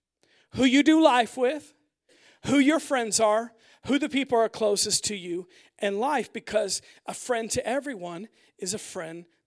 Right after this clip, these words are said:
to no one. You're gonna have to decide, "These are the people I'm gonna do my life with. These are the people who are gonna be close to me. These are the people I'm going to speak into their life, and they're gonna speak into my life." You're gonna have to make that choice.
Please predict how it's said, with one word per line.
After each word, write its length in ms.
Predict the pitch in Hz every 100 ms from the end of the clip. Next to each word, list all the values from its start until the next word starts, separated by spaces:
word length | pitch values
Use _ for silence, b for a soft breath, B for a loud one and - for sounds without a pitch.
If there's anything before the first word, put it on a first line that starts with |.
| -
to 140 | -
no 240 | 220 240 240
one. 240 | 185 156 _ b
You're 120 | 208
gonna 120 | 208
have 200 | 196 226
to 120 | 214
decide, 680 | 190 196 - 233 190 170 170 b b
"These 480 | - 170 262 320 262
are 40 |
the 100 | 262 269
people 380 | 247 240 214 -
I'm 120 | 202
gonna 200 | 185 175
do 160 | 208
my 140 | 185 175
life 300 | 175 165 -
with. 180 | 151 135 _ _ _ _ _ _ _ _ _ _ _ b b b -
These 300 | 247 285 269
are 20 |
the 100 | 240
people 340 | 240 269 247
who 160 | 214 233
are 80 | 208
gonna 160 | 196
be 100 | 180
close 420 | 170 - 269 277 -
to 100 | 285
me. 280 | 311 311 311 B B
These 240 | 247 262 220
are 40 |
the 60 | 220
people 380 | 247 240 233 -
I'm 280 | 247 277
going 200 | 233 254 240
to 120 | 208
speak 340 | - 269 254
into 180 | 254 -
their 140 | 226
life, 400 | 220 240 277 262 - B B
and 160 | 233 220
they're 120 | 233
gonna 180 | 175 -
speak 280 | - 247
into 220 | 220 - 220
my 200 | 202 190
life." 280 | 175 170 - b
You're 140 | 202 240
gonna 140 | 262
have 180 | 226 233
to 100 | 233
make 180 | 220 -
that 160 | 196
choice. 540 | - 262 233 151 -